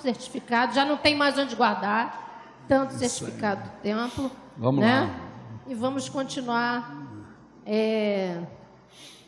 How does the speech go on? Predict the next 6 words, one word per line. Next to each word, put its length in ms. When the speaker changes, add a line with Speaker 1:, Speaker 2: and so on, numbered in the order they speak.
Speaker 1:
trazendo 600
pra 160
todos 760
o 80
nosso 360
melhor, 440